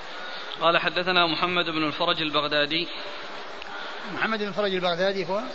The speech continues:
Speaker 1: صدوق، أخرجه مسلم وأبو داود.
Speaker 2: صدوق، أخرجه مسلم وأبو داود.
Speaker 1: عن ابن الزبرقان.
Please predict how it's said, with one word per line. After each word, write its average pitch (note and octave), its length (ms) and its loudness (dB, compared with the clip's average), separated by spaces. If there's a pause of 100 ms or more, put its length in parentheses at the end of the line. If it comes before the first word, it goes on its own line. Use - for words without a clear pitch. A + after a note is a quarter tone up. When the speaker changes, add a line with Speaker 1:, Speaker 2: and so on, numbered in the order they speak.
Speaker 1:
صدوق، D3+ 300 -2
أخرجه C#3+ 240 -2
مسلم D3 240 -4
وأبو C#3 120 0
داود. C3 280 -2 (200)
Speaker 2:
صدوق، F#3 200 -2
أخرجه F#3+ 240 0
مسلم G3 220 -4
وأبو F3 200 2
داود. D#3+ 260 0 (1080)
Speaker 1:
عن D#3 160 2
ابن D3+ 160 -2
الزبرقان. C#3+ 720 2